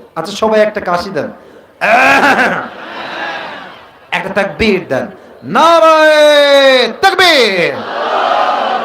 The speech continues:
ফেরেশতা বলবে, "ওয়ামা ইলমুক, তুমি যে এতগুলো জ্ঞান অর্জন করেছো, তোমার জ্ঞানের উৎস কোন কানে, কোন কিতাব?" আমরা বলবো, "আল কোরআন।"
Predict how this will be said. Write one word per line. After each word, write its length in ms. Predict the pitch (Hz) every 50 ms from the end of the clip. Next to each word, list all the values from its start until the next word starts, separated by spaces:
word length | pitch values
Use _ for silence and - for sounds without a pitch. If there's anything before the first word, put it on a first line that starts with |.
| - - - - - - - - - - - - - - - - - - - - - -
ফেরেশতা 400 | - 240 269 277 269 - - 262
বলবে, 460 | 262 240 247 254 247 254 240 240 233 220
"ওয়ামা 540 | 226 302 339 339 339 330 320 294 294 359
ইলমুক, 480 | 370 349 349 339 359 359 320 330 - - - - - - - - _ _ _ _ _ - - _ _ _ _ _ _ _ _ _ _ _ -
তুমি 160 | 226 220 262
যে 140 | 254 - 233
এতগুলো 480 | 220 214 220 277 - 233 262 262 254 -
জ্ঞান 320 | - 214 247 269 269 269 262
অর্জন 480 | 247 247 214 170 - - 269 262 247
করেছো, 280 | 247 247 247 240 240 233
তোমার 380 | 233 240 240 240 233 233 -
জ্ঞানের 340 | - 202 214 226 233 233 226 214 - -
উৎস 540 | 294 302 - - - - - - - - 262 240 226 220 208 202 - - -
কোন 320 | 311 320 320 311 302 277 262 240
কানে, 460 | 262 220 196 185 185 175 160 151 - -
কোন 200 | 294 311 302 247
কিতাব?" 460 | - 240 233 226 214 190 160 - -
আমরা 260 | 180 202 220 226 226
বলবো, 360 | 226 214 214 214 208 185 185
"আল 200 | 175 190 190 190 180 185
কোরআন।" 360 | - 180 175 165 147 135 -